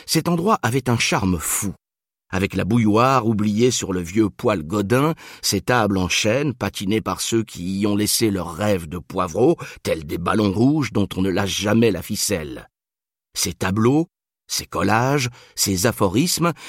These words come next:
et ses objets insolites parsemés çà et là dans un joyeux bric-à-brac. Ce palais de la zouanze, ou foutaise verbeuse,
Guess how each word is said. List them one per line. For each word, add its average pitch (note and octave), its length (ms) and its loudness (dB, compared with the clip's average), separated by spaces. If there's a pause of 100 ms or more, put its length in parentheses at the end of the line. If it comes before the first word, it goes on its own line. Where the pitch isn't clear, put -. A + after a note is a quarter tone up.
et D3 220 4
ses C#3 280 2
objets G#2+ 340 0
insolites A#2 480 0
parsemés B2 500 0
çà B2+ 300 0
et G2 100 2
là G2 220 2 (240)
dans B2 340 2
un F2+ 120 2
joyeux A2+ 420 4
bric-à-brac. - 880 -4 (680)
Ce G#2 280 4
palais B2 400 0
de G#2 100 -4
la D#2 160 -6
zouanze, A2+ 640 0 (320)
ou G#2 160 2
foutaise B2 680 -2
verbeuse, A2 640 0